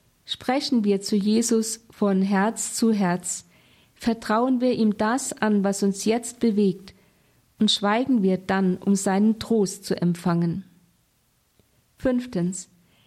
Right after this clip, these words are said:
wenn wir von der Heiligen Messe weg in unseren Alltag gehen, nehmen wir Jesus bewusst in unserem Herzen mit,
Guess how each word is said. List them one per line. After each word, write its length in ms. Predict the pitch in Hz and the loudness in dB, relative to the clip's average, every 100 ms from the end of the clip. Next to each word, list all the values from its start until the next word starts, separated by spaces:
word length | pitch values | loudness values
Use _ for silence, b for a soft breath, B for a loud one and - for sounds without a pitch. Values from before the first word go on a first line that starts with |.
| b b b b _ | b b b b _
wenn 280 | 226 240 240 | -2 0 2
wir 160 | 262 262 | 0 0
von 200 | 233 226 | -2 -2
der 160 | 226 | 0
Heiligen 520 | 220 214 226 220 214 | 0 0 0 2 4
Messe 400 | 214 240 - 220 | 4 0 0 0
weg 240 | 196 240 - | 0 -2 -2
in 100 | 214 | -2
unseren 420 | 226 226 - 220 - | 0 -2 0 -2 0
Alltag 480 | 208 226 214 185 190 | 0 0 0 0 2
gehen, 420 | 190 175 175 - b b b b b _ - | 2 2 0 -4 b b b b b _ -2
nehmen 380 | 233 285 294 240 | 0 2 2 2
wir 100 | 220 | 0
Jesus 480 | 214 226 226 220 | 2 0 0 -4
bewusst 600 | - 208 196 254 277 - | -2 -2 0 0 0 -4
in 160 | - 190 | -2 0
unserem 360 | 196 196 - 196 | 0 -2 0 0
Herzen 640 | 196 185 196 - 214 196 | 2 0 -2 0 2 4
mit, 320 | 190 190 - | 2 -2 -18